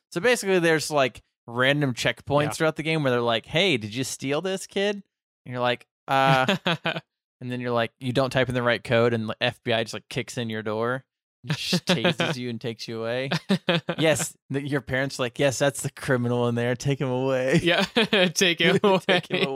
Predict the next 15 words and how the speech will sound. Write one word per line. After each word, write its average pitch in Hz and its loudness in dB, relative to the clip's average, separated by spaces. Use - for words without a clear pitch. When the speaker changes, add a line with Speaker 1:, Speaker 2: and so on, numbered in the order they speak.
Speaker 1:
away. 123 -4
Criminals. 110 -8
Speaker 2:
Scum. - 0
Speaker 1:
Rebel 123 2
scum. 107 -6
<laughs> - -18
Speaker 2:
You 135 -12
rebel 131 -8
scum. 120 -10
Speaker 1:
Why 139 0
is 151 -4
Grandpa 147 0
Palpatine 127 -2
so 123 -4
mean? 123 -10